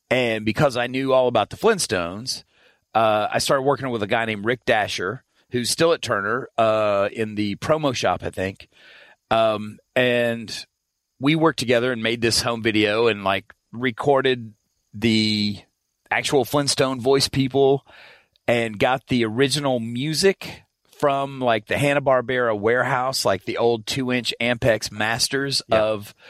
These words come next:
Speaker 1: these jazz musicians. And they were amazing. Like, these were guys that were out playing in the clubs in L A at night, and then in the morning, and you could hear 'em hacking up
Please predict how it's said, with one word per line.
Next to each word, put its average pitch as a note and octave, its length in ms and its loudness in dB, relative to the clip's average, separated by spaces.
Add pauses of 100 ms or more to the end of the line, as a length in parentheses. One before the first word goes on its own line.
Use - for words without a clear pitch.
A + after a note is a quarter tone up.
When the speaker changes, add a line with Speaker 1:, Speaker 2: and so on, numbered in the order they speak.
(200)
Speaker 1:
these B2+ 220 0
jazz A#2 400 0
musicians. C3 760 -2 (640)
And A#2 600 0
they C3 200 0
were F3+ 200 4
amazing. G#2+ 520 0
Like, F#2 220 -2
these E3+ 220 0
were D#3+ 80 -2
guys A2 380 -2
that A2 160 0
were G#2+ 160 -2
out A#2 320 -2 (500)
playing C#3+ 360 0
in A2+ 120 -4
the G#2+ 120 0
clubs A#2+ 600 0
in A2 100 2
L G#2+ 220 2
A A#2 340 2
at F#2+ 180 -4
night, A#2 440 -2
and G#2 200 -2
then A2+ 240 0
in G#2+ 180 -6
the A2 80 -4
morning, A2+ 560 -2 (520)
and A#2 100 -2
you D3+ 80 0
could A#2+ 140 -2
hear C#3 180 4
'em A#2 120 -4
hacking A#2+ 400 -2
up G#2+ 180 0